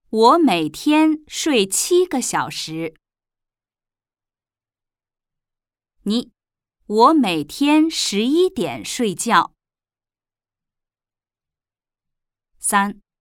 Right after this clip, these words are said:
我每天学三个小时。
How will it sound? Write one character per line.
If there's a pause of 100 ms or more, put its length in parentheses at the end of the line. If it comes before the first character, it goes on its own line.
(360)
我
每
天
学
三
个
小
时。